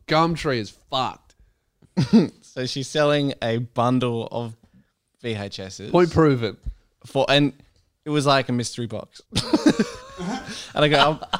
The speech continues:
Speaker 2: I go, I'll buy it. I'll be there this, this afternoon." I pick it up, and she's got this on, on a trolley. And she
Speaker 1: Mm.
Speaker 2: goes, "What are you gonna do with them?"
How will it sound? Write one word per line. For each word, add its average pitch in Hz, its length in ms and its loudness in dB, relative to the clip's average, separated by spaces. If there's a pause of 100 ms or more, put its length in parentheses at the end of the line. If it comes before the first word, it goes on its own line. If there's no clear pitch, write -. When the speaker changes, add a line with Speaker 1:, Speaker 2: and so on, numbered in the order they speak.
(120)
Speaker 2:
I 147 120 4
go, 151 120 6
I'll 156 200 6
buy 160 360 6
it. 151 40 6
I'll 151 140 2
be 147 160 4
there 139 160 6
this, 123 140 -4 (220)
this 127 180 -6
afternoon." 113 440 0
I 110 80 -4
pick 139 220 -4
it 127 80 0
up, 117 280 2
and 113 180 -2
she's 120 180 -2
got 139 160 2
this 131 140 0
on, 127 160 -2 (160)
on 117 120 -2
a 110 60 0
trolley. 113 540 -2 (280)
And 139 100 -4
she 127 80 0
Speaker 1:
Mm. - 20 0
Speaker 2:
goes, 123 140 0
"What 143 100 2
are 160 40 4
you 147 60 4
gonna 135 120 2
do 131 160 2
with 139 100 0
them?" 101 180 -10